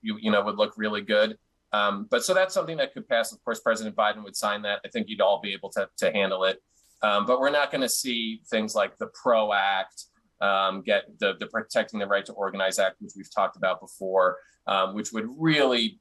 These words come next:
you know, flip current federal labor law on its head. We're not gonna see that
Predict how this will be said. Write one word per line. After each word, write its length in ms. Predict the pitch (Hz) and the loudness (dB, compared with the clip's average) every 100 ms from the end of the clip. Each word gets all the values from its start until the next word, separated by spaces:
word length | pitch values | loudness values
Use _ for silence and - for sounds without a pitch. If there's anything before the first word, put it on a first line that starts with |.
| - | 0
you 80 | |
know, 140 | 110 98 | 2 2
flip 480 | - - 120 110 - | -2 -4 0 0 0
current 320 | - 107 101 | 0 0 -2
federal 460 | - 107 101 98 95 | -4 0 0 0 -2
labor 360 | 98 95 95 95 | -2 -2 -4 0
law 260 | 92 92 107 | 2 2 0
on 160 | 95 | -4
its 160 | 90 - | -6 -4
head. 160 | 95 110 | -2 0
We're 100 | 113 | 0
not 180 | 110 | 0
gonna 140 | 110 101 | -2 -8
see 200 | - 98 | -8 -2
that 240 | 92 95 | 0 -2